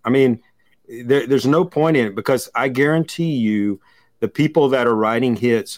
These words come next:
are excited at the end of the day about the song they just wrote.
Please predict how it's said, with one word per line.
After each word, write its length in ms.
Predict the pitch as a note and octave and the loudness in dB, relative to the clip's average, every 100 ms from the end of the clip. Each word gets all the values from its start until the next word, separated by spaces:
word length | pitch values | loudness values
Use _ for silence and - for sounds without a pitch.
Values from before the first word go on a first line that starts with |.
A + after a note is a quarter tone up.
| - | -4
are 180 | A2 A2+ | -2 -2
excited 680 | - - C#3 D3+ C3 A#2 | -4 -4 -2 0 0 0
at 180 | G#2+ G2+ | -2 -4
the 160 | A2 A2 | -6 -2
end 180 | A#2 B2 | 0 0
of 100 | A#2+ | 0
the 100 | A2+ | 0
day 460 | A2+ G#2+ G#2 G2+ | 2 2 0 -4
about 340 | G#2 G#2 G2+ - | -6 -4 -4 -6
the 80 | |
song 360 | - G#2 G2+ G2 | -10 -6 -6 -6
they 120 | F#2 | -10
just 280 | E2+ F#2+ - | -12 -16 -14
wrote. 360 | F2+ E2 - | -12 -12 -16